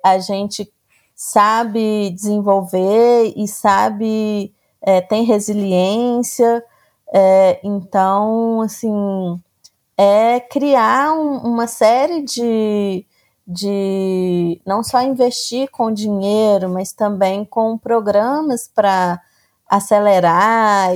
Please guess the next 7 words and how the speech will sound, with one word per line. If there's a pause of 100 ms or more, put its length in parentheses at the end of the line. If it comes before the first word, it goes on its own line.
(120)
e
garantir
o
desenvolvimento
dessas
empresas,
né?